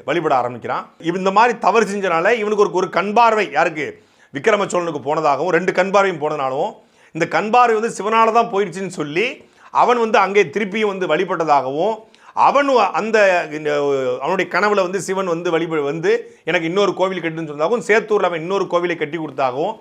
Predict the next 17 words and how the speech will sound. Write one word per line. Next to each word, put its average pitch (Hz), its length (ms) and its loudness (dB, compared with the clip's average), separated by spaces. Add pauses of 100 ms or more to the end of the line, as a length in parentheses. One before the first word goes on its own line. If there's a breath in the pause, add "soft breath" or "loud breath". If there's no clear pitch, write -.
(100)
இதே 180 260 4
கோவில்ல 220 360 2
கண் 214 240 -2
கொடுத்தவர் 202 480 2
சன்னதி, 190 320 -2
கண் 202 240 -2 (140)
எ-, 135 180 0
எடுத்தவர், 202 480 2
கண் 185 220 -2
கெடுத்தவர் 190 500 0
சன்னதி, 185 260 -4
கண் 190 240 -2
கொடுத்தவர் 202 480 0
சன்னதி 175 240 -6
அப்படிங்கிற 175 300 -2 (240 loud breath)
சன்னதிகள் 190 520 -2
இருப்பதாகவும் 180 640 2